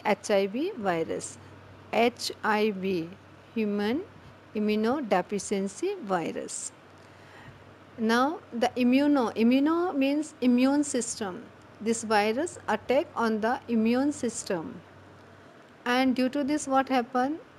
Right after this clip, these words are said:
The person who suffer from the aids, his or her immunity power become very low or poor, or maybe they lost the immune power, and that's the time what happen? The person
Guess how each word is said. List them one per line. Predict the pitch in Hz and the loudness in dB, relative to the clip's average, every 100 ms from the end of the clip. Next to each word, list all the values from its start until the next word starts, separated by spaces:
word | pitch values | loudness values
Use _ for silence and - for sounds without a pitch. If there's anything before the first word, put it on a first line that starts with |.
| - - - - - | -20 -20 -20 -20 -2
The | 226 | -2
person | 226 247 247 - 330 330 | 4 4 4 0 -2 0
who | 294 | -2
suffer | - 233 226 262 311 | 2 0 2 0 0
from | 339 311 302 | 0 0 2
the | 320 - | 0 2
aids, | 233 214 190 - - - - - - - - - - - - - - - - - | 4 2 0 -8 -12 -16 -20 -20 -20 -20 -20 -20 -20 -20 -20 -20 -20 -20 -20 -8
his | 262 285 - 339 403 | -2 0 2 2 2
or | 233 247 | 6 6
her | 240 247 262 | 6 4 4
immunity | 254 240 247 254 269 | 4 2 2 0 -2
power | 262 240 208 226 | -2 0 4 4
become | 240 226 - 214 214 294 - | 2 0 0 0 -2 -2 -4
very | 214 190 190 226 359 - - - | 2 4 4 0 -2 -6 -20 -8
low | 202 180 190 | -4 -2 0
or | 220 | 0
poor, | - 226 220 180 - - - - - - | 2 6 6 6 0 -12 -20 -20 -20 -6
or | 233 | -2
maybe | 247 247 233 | 0 0 0
they | 233 226 | 0 2
lost | 226 233 254 - | 2 2 0 -2
the | |
immune | 262 240 233 226 | 0 0 0 -2
power, | 208 175 - - - | -4 -6 -8 -12 -8
and | 226 | -4
that's | 233 247 | -2 -2
the | 277 269 262 | -2 -4 -2
time | 247 247 247 | -2 -2 2
what | 240 247 | 4 4
happen? | 247 233 240 247 277 - - - - | 2 0 -2 -4 -6 -14 -20 -20 -6
The | 220 | -4
person | 220 240 240 247 302 330 | 0 4 2 2 -2 -2